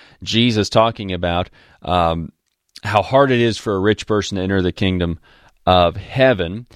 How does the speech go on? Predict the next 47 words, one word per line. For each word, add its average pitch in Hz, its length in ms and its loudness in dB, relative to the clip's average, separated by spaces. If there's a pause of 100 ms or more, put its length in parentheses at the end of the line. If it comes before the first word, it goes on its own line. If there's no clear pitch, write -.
(200)
that 92 120 2
it's 90 140 -2
easier 117 480 4
for 110 220 4
a 101 40 -6
camel 117 400 0
to 98 80 -4
go 98 200 2
through 117 200 -4
the 101 140 2
eye 107 220 4
of 92 160 0
a 87 40 -4
needle 107 460 -2
than 98 160 -6
for 92 180 -4
a 90 40 -2
rich 92 260 0
person 104 320 0
to 85 220 -2
enter 101 320 2
the 87 80 -4
kingdom 95 400 -2
of 80 160 -10
God, 95 420 4
verse 90 320 -8
twenty-three 87 680 -6
and 90 120 -6
twenty-four. 127 680 2 (300)
The 110 120 0
disciples 117 520 0
heard 113 240 -6
this 110 220 -8
in 95 80 -14
verse 92 180 -8
twenty-five. 110 800 0 (280)
They 113 120 4
were 101 160 2
utterly 90 380 0
astonished 135 640 0
and 104 80 -2
asked, 92 320 0 (580)
"Then 123 300 2
who 139 200 2
can 120 140 -2
be 107 80 -2
saved?" 110 560 -4